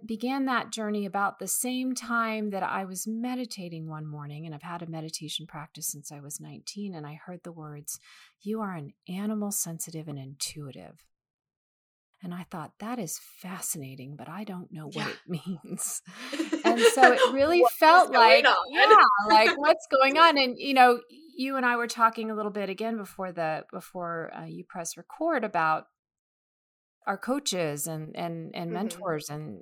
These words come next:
Speaker 1: and all the wonderful things we can learn from them. And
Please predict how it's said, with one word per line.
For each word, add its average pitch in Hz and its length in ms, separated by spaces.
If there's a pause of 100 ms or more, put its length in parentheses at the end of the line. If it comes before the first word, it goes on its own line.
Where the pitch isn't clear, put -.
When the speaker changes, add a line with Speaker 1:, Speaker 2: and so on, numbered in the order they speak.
(120)
Speaker 1:
and 170 280
all 175 160
the 175 240
wonderful 196 460
things 165 280
we 156 80
can 165 200
learn 220 180
from 170 280
them. 156 240
And 160 340